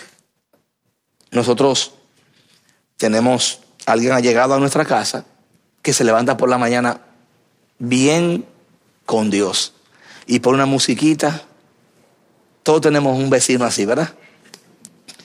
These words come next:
Y uno dice, "Wow, el ve-, la vecina, el vecino se levantó hoy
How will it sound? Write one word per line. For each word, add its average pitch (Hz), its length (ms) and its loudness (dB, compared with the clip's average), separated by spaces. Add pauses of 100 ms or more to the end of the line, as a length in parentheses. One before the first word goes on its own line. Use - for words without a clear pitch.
(640)
Y 120 100 -4
uno 117 100 2
dice, 120 140 0
"Wow, 120 260 -2
el 95 100 -4
ve-, 95 220 -8
la 104 120 -6
vecina, 123 400 -2
el 113 60 0
vecino 107 300 0
se 120 140 0
levantó 113 380 2
hoy 165 340 0